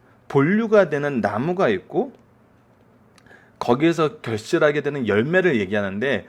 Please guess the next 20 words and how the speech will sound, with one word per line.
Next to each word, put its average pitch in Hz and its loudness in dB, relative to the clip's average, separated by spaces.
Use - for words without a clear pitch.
이것은 165 0
그 - -8
딴 240 2
것을 214 0
담아놨다는 110 -2
거예요. 80 -12
담은 160 0
것이 165 -2
케이지에, 180 -4
예, 90 -8
따로 226 4
띄워서 254 -2
당겨졌다는 110 -4
거예요. 85 -8
이거는 175 4
이제 165 -2
두 - -10
가지를 165 4
의미를 117 -2
하는데 110 -2